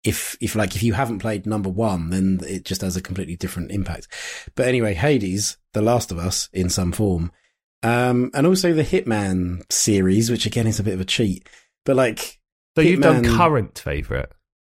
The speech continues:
Speaker 1: I've done what is
Speaker 2: Like, what's your
Speaker 1: currently my
Speaker 2: favourite game
Speaker 1: favourite
Speaker 2: to
Speaker 1: game.
Speaker 2: play today?
Speaker 1: I, b-, but that is, like, that encompasses, like, what is my, what is my favourite game right now is, is how I've interpreted that, rather than, like,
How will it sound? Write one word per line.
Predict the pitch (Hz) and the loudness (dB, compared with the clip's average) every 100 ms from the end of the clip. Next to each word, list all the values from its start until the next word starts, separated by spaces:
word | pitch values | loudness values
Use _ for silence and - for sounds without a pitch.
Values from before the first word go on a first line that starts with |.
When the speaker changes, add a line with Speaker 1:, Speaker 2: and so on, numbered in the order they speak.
| _ _ - | _ _ -4
Speaker 1:
I've | 143 208 | 0 2
done | 202 202 185 165 - _ _ _ _ _ | 4 4 6 2 -2 _ _ _ _ _
what | 127 143 147 | 0 2 4
is | 131 | 4
Speaker 2:
Like, | 127 | 6
what's | 151 147 | 6 6
your | 139 | 4
Speaker 1:
currently | |
my | 131 139 | 4 6
Speaker 2:
favourite | 104 | 4
game | 123 | 4
Speaker 1:
favourite | 117 104 | 2 2
Speaker 2:
to | 113 | 0
Speaker 1:
game. | |
Speaker 2:
play | 90 110 | 0 0
today? | 104 - 101 90 95 - _ _ - | 0 -2 -2 -2 -6 -12 _ _ -6
Speaker 1:
I, | 131 131 | -4 -4
b-, | 120 - | -6 -12
but | 135 139 127 123 | -2 0 0 0
that | 147 139 | 0 2
is, | 131 113 - | 2 0 -2
like, | 123 104 | -2 2
that | 135 123 | 2 2
encompasses, | 120 127 113 107 107 101 95 - 117 | 2 2 2 2 2 2 0 0 0
like, | 110 | 0
what | 104 120 127 | 0 0 2
is | 117 | 2
my, | 113 110 - _ _ _ _ _ _ _ | 2 2 -2 _ _ _ _ _ _ _
what | 117 143 | 0 2
is | 135 | 2
my | 123 117 | 2 0
favourite | - 120 113 101 | 2 2 2 0
game | 95 101 98 98 95 92 90 85 | 0 2 2 4 4 4 2 0
right | 92 85 - | -2 -2 -2
now | 92 78 69 76 - | -2 -2 -4 -8 -6
is, | 87 82 - - | -4 -4 -6 -4
is | 92 90 | -2 0
how | - 95 90 | -2 -2 -2
I've | 85 82 78 - _ - | -2 -4 -6 -10 _ -6
interpreted | 98 90 101 - - 87 73 | -4 -2 -2 -4 -6 -10 -8
that, | 76 - | -8 -6
rather | 92 92 87 | -2 0 -2
than, | 87 87 | -2 -2
like, | 85 85 - - - - | -2 -4 -8 -12 -16 -16